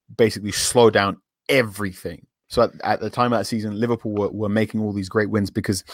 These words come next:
they were just starting faster than everyone else. They were frequently one or two nil up in the first fifteen minutes. And Mourinho, with a Chelsea side that wasn't at full strength,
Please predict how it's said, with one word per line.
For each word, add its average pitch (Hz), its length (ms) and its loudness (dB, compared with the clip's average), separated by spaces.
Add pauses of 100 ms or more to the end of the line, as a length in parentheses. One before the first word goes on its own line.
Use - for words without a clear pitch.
(220)
they 143 100 8
were 120 80 8
just - 260 -4
starting 110 460 4
faster 110 340 4
than 107 60 0
everyone 107 180 0
else. 135 220 -4
They 101 80 -4
were 98 100 2
frequently 101 540 -4 (320)
one 110 260 4
or 104 100 4
two 110 200 -2
nil 104 160 2
up - 160 0 (260)
in 107 60 -6
the 104 60 -2
first 104 280 6
fifteen 104 340 -2
minutes. 107 360 0 (340)
And 107 140 4
Mourinho, 110 560 6 (280)
with 123 440 4
a 107 80 6
Chelsea 165 360 4
side 117 200 4
that 92 80 -2
wasn't 131 560 -4
at - 80 -8
full 147 180 2
strength, - 540 0